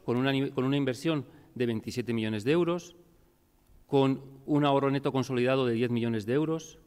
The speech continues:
con, pagando a nuestros proveedores en una media de veinte días, con una estabilidad presupuestaria que supera los dos millones de euros. Yo no sé qué más quiere para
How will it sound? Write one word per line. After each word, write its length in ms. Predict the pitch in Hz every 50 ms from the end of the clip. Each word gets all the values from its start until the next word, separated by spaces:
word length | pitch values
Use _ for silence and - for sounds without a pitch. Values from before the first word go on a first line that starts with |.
| _ _ - _ _ _ _ _ _
con, 240 | - 135 127 127
pagando 400 | 131 - - 117 113 139 147 151
a 20 | 151
nuestros 240 | 151 - - 131 -
proveedores 600 | - 139 135 131 139 139 135 135 131 135 - - - - - - - - - -
en 100 | 135 127
una 140 | 139 139 131
media 240 | 135 139 131 135 123
de 80 | 123
veinte 260 | 123 120 120 110 117
días, 500 | 107 117 131 151 165 160 - - - - - - - _ _ _ _ _ - -
con 140 | - 139 120
una 140 | 127 147 156
estabilidad 400 | 147 - 170 151 143 143 143 143
presupuestaria 800 | 147 131 123 131 - 131 120 - - 139 135 123 131 127 127 120 - - - - - - - -
que 80 | 139
supera 340 | 127 131 123 113 143 139 131
los 140 | 120 120 123
dos 100 | 135 123
millones 320 | 127 123 123 120 113 104
de 80 | 101 110
euros. 400 | 120 131 143 170 190 - - - - - - - _ - - - - _ - - - - _ - -
Yo 140 | - 104 120
no 100 | 135 127
sé 120 | 139 151
qué 80 | 131 143
más 220 | 143 131 117 -
quiere 340 | - - 131 131 147 127 - 101 - - - - - - - - - - - - _ _ -
para 280 | - 117 117 107 110